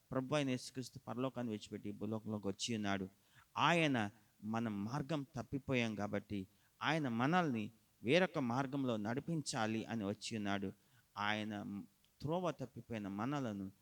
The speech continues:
సరైన మార్గంలో నడిపిస్తూ ఉన్నాడు. ఇంకా మీరు కానీ సరైన మార్గం నడవకుండా ఉన్నట్లయితే ఈ దినం వరకు ప్రభుకి మిమ్మల్ని మీరు సమర్పించుకోండి. ప్రార్థన చేస్తాను.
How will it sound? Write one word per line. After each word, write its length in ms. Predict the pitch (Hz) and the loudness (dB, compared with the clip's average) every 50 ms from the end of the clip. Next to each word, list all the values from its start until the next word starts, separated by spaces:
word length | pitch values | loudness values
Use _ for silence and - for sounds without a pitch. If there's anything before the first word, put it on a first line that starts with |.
| _ _ - | _ _ -14
సరైన 440 | - - 117 110 113 117 120 120 | -12 -8 -6 -2 -2 -2 -2 -2
మార్గంలో 680 | 113 104 107 110 110 104 104 104 104 104 104 104 101 101 _ _ _ - _ - 92 | -4 -4 -4 -4 -4 -4 -6 -6 -4 -2 -2 -2 -4 -4 _ _ _ -20 _ -12 -8
నడిపిస్తూ 840 | 92 95 95 104 110 110 113 - 120 120 110 - - - - 107 104 | -6 -2 2 2 2 2 2 0 -2 -2 -2 -4 -8 -10 -4 -2 -2
ఉన్నాడు. 420 | 101 98 101 101 98 98 98 101 - _ _ _ _ _ - | 0 0 2 2 2 0 -2 -4 -6 _ _ _ _ _ -6
ఇంకా 400 | 123 131 - 156 151 143 135 - - - | -6 -4 -2 0 0 0 -2 -4 -6 -6
మీరు 200 | 113 120 120 113 | -4 -2 -2 -2
కానీ 400 | 104 117 117 117 127 127 123 120 - _ _ _ _ - | -2 -2 -4 -2 -2 -4 -6 -6 -10 _ _ _ _ -12
సరైన 340 | - 131 120 120 127 127 120 | -6 -2 0 0 0 0 0
మార్గం 400 | 117 110 110 113 120 117 113 104 | -2 -2 -2 -2 -4 -4 -4 -2
నడవకుండా 580 | 101 107 117 135 139 _ - 139 127 117 113 | -2 -2 -2 -2 -4 _ -8 -6 -4 -2 -2
ఉన్నట్లయితే 460 | 110 110 104 104 - 101 98 101 - | -2 -2 -2 -4 -4 -4 -6 -4 -4
ఈ 60 | 104 101 | -6 -4
దినం 280 | 101 101 104 110 107 | -4 -4 -4 -2 -4
వరకు 300 | 104 101 98 - 98 95 - _ _ _ _ _ _ - | -4 -4 -6 -8 -14 -16 -16 _ _ _ _ _ _ -4
ప్రభుకి 360 | 120 123 135 147 165 151 147 | 0 0 0 0 -2 -4 -4
మిమ్మల్ని 320 | 131 120 113 113 110 110 110 | -4 -2 -2 -2 -2 -2 -2
మీరు 160 | 107 101 - | -2 -4 -4
సమర్పించుకోండి. 880 | - 120 110 110 113 - 120 110 107 - - - 104 95 95 95 95 - _ _ _ _ _ - | -4 -4 -2 -2 -2 -2 -4 -6 -6 -8 -8 -6 -4 -4 -2 -4 -4 -6 _ _ _ _ _ -4
ప్రార్థన 400 | - 110 110 113 104 - 101 95 90 - | 4 4 4 4 4 0 -6 -6 -4 -6
చేస్తాను. 400 | 90 82 - - - 92 90 - | -6 -8 -8 -10 -10 -10 -12 -12